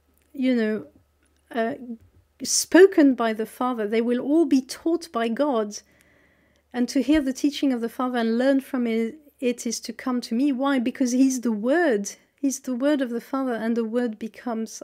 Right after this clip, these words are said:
our food. And you see in this, even in this tiny passage of the, uh, bread of life,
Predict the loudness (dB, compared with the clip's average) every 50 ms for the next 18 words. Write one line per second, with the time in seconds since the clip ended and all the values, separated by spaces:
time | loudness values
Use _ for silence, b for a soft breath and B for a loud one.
0 | -12 -10 -10 -10 -10 -12 -12 -8 -4 -4 -2 -2 -4 -6 -10 -12 -16 b b b
1 | b b b b b b b 2 4 6 6 6 4 2 4 6 8 8 8 8
2 | 6 6 6 6 6 6 6 4 2 0 -2 -6 -6 -2 0 2 2 4 4 4
3 | 6 6 4 4 2 -2 -4 -2 0 2 2 2 2 2 0 -2 0 0 -2 -2
4 | -2 -2 -6 -4 -2 0 0 0 -2 b b b b b b b b b b b
5 | b -6 -2 0 0 0 0 -4 -8 _ _ -12 -10 -10 -10 -12 _ _ _ _
6 | _ 2 6 8 8 8 8 4 0 0 -2 0 0 0 0 0 0 -4 -6 -8
7 | -14 -18 -20 -20